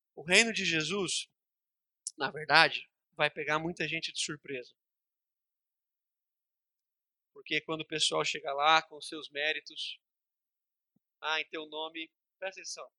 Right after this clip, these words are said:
Quando as pessoas chegarem lá falando coisas da religião, talvez eles não sejam reconhecidos. "Em teu nome expeli demônios."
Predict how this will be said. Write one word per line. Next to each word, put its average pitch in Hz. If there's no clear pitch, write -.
Quando 196
as 190
pessoas 175
chegarem 160
lá 156
falando 156
coisas 160
da 151
religião, 151
talvez 143
eles 143
não 147
sejam 139
reconhecidos. 143
"Em 170
teu 175
nome 175
expeli 165
demônios." 147